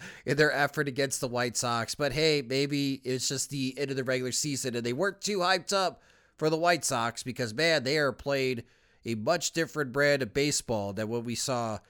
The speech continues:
just a, a few weeks ago in early October at the end of the regular season. So let's effing go, San Diego. My preseason World Series prediction was Padres versus White Sox, so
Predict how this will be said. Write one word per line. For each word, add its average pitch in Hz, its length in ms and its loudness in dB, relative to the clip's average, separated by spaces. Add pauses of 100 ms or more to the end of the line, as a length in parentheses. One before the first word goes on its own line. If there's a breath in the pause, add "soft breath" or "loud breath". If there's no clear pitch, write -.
(320 soft breath)
just - 240 0
a, 139 200 4
a 131 60 2
few 160 220 -4
weeks 147 300 -2
ago 110 480 2
in 117 200 -2
early 131 380 0
October 110 680 0
at 95 100 -6
the 117 180 -6
end 123 100 0
of 117 60 -2
the 113 60 -2
regular 101 320 -2
season. 92 540 -4 (440 soft breath)
So 160 220 2
let's 202 260 2
effing 226 300 0
go, 220 220 4
San 151 300 4
Diego. 98 580 -2
My 139 140 6
preseason 226 520 2
World 190 240 4
Series 214 300 2
prediction 147 400 0
was 127 160 2
Padres 143 480 0
versus 123 220 -2
White 139 260 2
Sox, 98 380 -4
so 98 260 -4